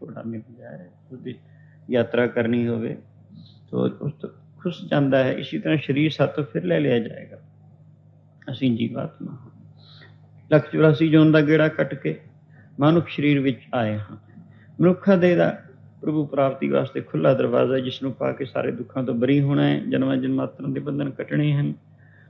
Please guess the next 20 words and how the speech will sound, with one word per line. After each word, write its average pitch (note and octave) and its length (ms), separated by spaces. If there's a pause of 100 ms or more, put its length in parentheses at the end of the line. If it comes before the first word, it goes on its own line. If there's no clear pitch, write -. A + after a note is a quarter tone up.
(140)
ਫਿਰ D#3 180
ਦੁੱਖਾਂ C#3+ 320
'ਚ C3 80
ਨਹੀਂ C#3 160
ਪੈਣਾ। C#3 340 (120)
ਇਹ D#3 100
ਮੌਕਾ A2+ 360
ਹੈ, - 240
ਸਾਨੂੰ A2+ 360
ਹਾਸਲ A#2 240
ਹੋਇਆ C#3+ 300
ਹੈ। C#3 180 (540)
ਇਸ F3+ 200
ਮੌਕੇ D#3+ 300
ਨੂੰ D#3+ 160
ਇਉਂ D3 220
ਗਵਾ C3 260
ਦੇਣਾ C#3 240
ਭੁੱਲ A#2 300
ਵਿੱਚ, B2+ 180